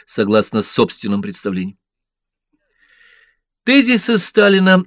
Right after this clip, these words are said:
основанные на концепции автономизации, были переданы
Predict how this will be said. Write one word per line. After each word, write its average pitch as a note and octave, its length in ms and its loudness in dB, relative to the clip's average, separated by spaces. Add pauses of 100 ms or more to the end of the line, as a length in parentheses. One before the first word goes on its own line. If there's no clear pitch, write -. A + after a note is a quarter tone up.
основанные E3 540 -2
на D#3 100 -2
концепции D3 680 2
автономизации, C3+ 1040 -2 (460)
были C3+ 200 2
переданы A2+ 540 0